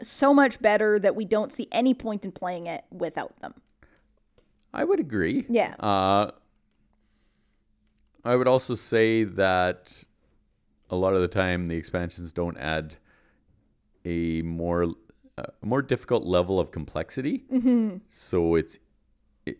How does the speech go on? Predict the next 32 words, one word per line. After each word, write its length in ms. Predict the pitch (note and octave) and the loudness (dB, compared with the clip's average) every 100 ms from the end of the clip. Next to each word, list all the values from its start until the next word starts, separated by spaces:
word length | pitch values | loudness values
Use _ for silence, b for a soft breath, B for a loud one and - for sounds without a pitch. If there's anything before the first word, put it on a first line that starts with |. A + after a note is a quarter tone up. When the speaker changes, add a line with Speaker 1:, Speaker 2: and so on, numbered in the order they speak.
| _ - | _ -20
Speaker 2:
it 360 | - G2 E2+ | -2 -2 2
doesn't 420 | G2 F#2+ F#2+ F#2 | 2 2 2 -4
hurt 460 | - - G2 G2 - - _ _ | -8 -2 0 2 0 0 _ _
to 120 | F#2+ | -6
start 380 | - - F2 - | -6 -2 -2 0
with 160 | F#2+ A#2 | -2 -2
it. 200 | A#2 E2 | -2 -4
You 100 | D2+ | -8
can 180 | D#2+ | -10
teach 320 | D2+ F2+ F2 A2 | -10 -10 -6 -4
it, 220 | A2 - b b b - | -4 -8 b b b -10
and 180 | E2 | -8
it's 160 | D#2+ - | -8 -6
not 180 | E2+ - | -6 -4
gonna 160 | E2 | -6
overcomplicate 720 | C2+ C#2+ C#2+ D2 C#2+ - C2 - | -6 -10 -8 -8 -10 -8 -8 -8
s-, 160 | - _ _ | -20 _ _
the 120 | D#2+ | -6
teach. 460 | D2+ - C2 - - _ | -6 -6 -10 -12 -20 _
Speaker 1:
Yeah. 180 | G#4+ - - _ _ _ | 2 2 0 _ _ _
Speaker 2:
Right? 240 | - - - - _ - | 0 0 -2 -20 _ 4
Speaker 1:
Definitely. 540 | B3 A3+ F#3 F3+ F#3+ - | 4 4 -4 -6 -12 -14
Speaker 2:
Th-, 280 | C#2+ - A2+ - | -14 -4 -4 0
those 260 | D#3 E3 | 2 2
are 40 | E3 | 2
a 20 | |
couple 280 | C#3+ B2+ A#2 | 2 2 2
of 120 | G2 | 0
pre-, 100 | - - _ | -2 -12 _
prerequisites 600 | - G2+ F2 - F2 D#2 | -2 2 2 2 -2 -2
for 160 | - D#2+ | -8 -8
me 480 | C#2+ E2 G2+ D3+ | -4 -2 -2 -4